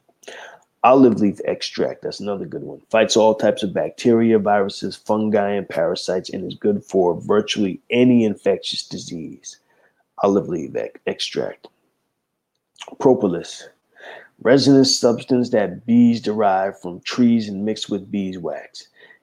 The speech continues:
Used as a health shield for the beehive, propolis has antibacterial, antiviral, antifungal, and antiseptic properties.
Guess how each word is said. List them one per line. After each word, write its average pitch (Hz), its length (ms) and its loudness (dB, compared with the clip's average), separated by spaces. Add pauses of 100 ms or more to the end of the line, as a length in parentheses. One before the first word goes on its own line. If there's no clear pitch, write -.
Used 214 280 6
as 113 160 4
a - 60 -2
health 113 280 2
shield 110 500 0
for 104 280 -2
the 98 80 -6
beehive, 101 760 0
propolis 110 460 0
has 90 240 -4 (100)
antibacterial, 110 1000 -2
antiviral, 104 680 0
antifungal, 113 800 -4
and 85 100 -10 (100)
antiseptic - 760 -10
properties. - 880 -18